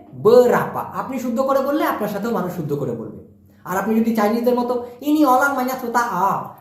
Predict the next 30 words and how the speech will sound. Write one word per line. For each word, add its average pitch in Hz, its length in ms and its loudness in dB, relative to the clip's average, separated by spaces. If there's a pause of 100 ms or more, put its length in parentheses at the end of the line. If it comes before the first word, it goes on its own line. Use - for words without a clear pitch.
আপনার 220 280 -2
সাথে - 260 -4
ঠিক - 160 -4
ওইরকম 240 300 2
"ইনি 247 220 0
অলাং" 226 320 2
বলেই 190 280 0
বলবে, 127 260 0
ঠিক - 160 -4
আছে? - 180 0
কিচ্ছু 226 420 -4
করার 220 180 2
নাই। 240 100 -2
আমি 240 80 -2
কাউকে, 262 360 -2 (680)
যদি 247 200 6
মনে 277 200 4
করেন 285 220 2
যে 285 60 4
ব্যঙ্গ 254 280 4
করতেছি, 294 420 -2
তাহলে 254 340 0
আপনাদের 247 360 2
ধারণা 226 260 0
ভুল, 254 480 -4
সঠিকটা 214 420 -2
তুলে 185 220 0
ধরার 151 220 0
চেষ্টা - 200 -6
করতেছি, - 480 -14